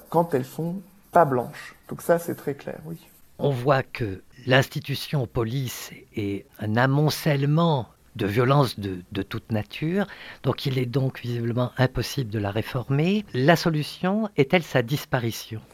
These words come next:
Speaker 1: Je voudrais rappeler une chose, euh, pe-, parce que peut-être que celles et ceux qui nous écoutent ne seraient pas encore convaincus du fait que la police est totalement surdimensionnée, euh, en ce moment. On entend souvent qu'elle manquerait de moyens,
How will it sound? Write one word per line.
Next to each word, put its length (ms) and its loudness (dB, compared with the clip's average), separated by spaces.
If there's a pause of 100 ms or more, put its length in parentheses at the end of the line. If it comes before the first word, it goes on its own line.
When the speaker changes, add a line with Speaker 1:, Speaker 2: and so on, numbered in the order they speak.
(120)
Speaker 1:
Je 80 -20
voudrais 340 4
rappeler 340 -2
une 180 0
chose, 500 0
euh, 200 0
pe-, 200 -8 (140)
parce 180 -10
que 80 -4
peut-être 460 -2
que 320 -2
celles 280 -4
et 60 0
ceux 160 -4
qui 180 -6
nous 200 -2
écoutent 480 -4 (100)
ne 60 -4
seraient 180 2
pas 160 4
encore 320 -4
convaincus 640 -2
du 140 -2
fait 220 -4
que 380 -4 (380)
la 120 -4
police 400 -2
est 40 -8
totalement 380 -6
surdimensionnée, 1000 -4
euh, 80 -6 (120)
en 120 -4
ce 120 -10
moment. 380 -8 (320)
On 80 0
entend 240 2
souvent 300 -4
qu'elle 180 -2
manquerait 400 -2
de 100 0
moyens, 460 -2